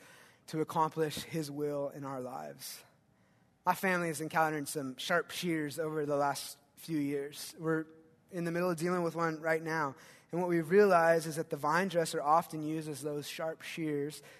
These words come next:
to accomplish his perfect pruning in us.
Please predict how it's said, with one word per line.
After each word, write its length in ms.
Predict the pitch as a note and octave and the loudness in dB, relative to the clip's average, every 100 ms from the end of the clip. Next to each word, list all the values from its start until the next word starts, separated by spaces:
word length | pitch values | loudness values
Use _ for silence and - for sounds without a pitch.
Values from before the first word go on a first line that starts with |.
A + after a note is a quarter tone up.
| _ | _
to 100 | - | -6
accomplish 540 | D#3+ - D#3+ E3 D#3+ - | -4 2 2 2 -4 -8
his 100 | C#3+ | -10
perfect 560 | - E3+ E3 E3 - | -6 -4 -4 -6 -12
pruning 600 | - - D#3+ D3+ C#3 D3 - _ _ _ - | -10 -4 -4 -4 -8 -14 -18 _ _ _ -10
in 160 | D3 | -8
us. 460 | C3 C3 - - - | -8 -10 -10 -10 -12